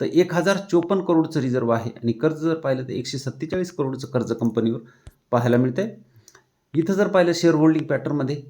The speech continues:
तर एफआयआयनं काय केलेलं आहे, तर दोन टक्के एफआयआय होते. ते आता तेरा पॉइंट बारा टक्के झालेले आहेत. म्हणजे एफआयआयनं दहा टक्क्यापेक्षा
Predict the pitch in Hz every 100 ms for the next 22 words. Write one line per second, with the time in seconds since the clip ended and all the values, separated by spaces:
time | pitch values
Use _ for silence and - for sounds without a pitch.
0 | - 135 123 135 170 175 170 160 143 151
1 | 143 131 131 131 - - - 101 135 180
2 | 190 190 - 127 - 160 - 123 143 135
3 | 127 120 - 127 - _ _ 127 123 -
4 | 131 131 - 120 135 175 175 156 143 117
5 | 120 113 110 - 90 107 90 80 - _
6 | - - _ 117 139 139 117 120 156 160
7 | 156 156 165 - _ - 131 135 170 165
8 | 165 165 160 156 151 160